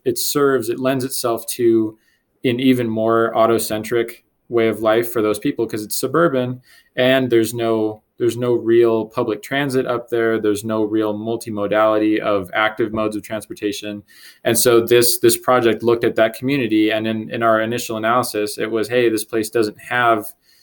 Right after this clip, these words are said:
safe, accessible, equitable transportation. And we need to bring that here as a part of this project so that we're not just adding people to this issue and instead just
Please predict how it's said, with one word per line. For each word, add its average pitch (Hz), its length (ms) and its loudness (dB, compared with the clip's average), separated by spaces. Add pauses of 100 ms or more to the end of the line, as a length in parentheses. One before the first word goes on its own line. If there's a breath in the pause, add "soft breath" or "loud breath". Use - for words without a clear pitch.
(100)
safe, 117 460 4
accessible, 113 640 -2
equitable 113 380 0
transportation. 117 800 -6
And 107 120 -8
we 110 80 -6
need 107 120 -6
to 104 60 -4
bring 113 260 0
that 107 220 -2
here 107 260 2
as 101 160 2
a 107 40 -2
part - 260 -2
of 101 80 -4
this 107 140 2
project 113 600 0 (320 soft breath)
so 123 220 4
that 110 200 4
we're 120 100 0
not 120 180 2
just 117 260 0
adding 120 340 0
people 107 360 -4
to 107 120 -4
this 101 240 -2
issue 104 560 -2
and 101 280 -8
instead 107 480 -4
just 101 240 -4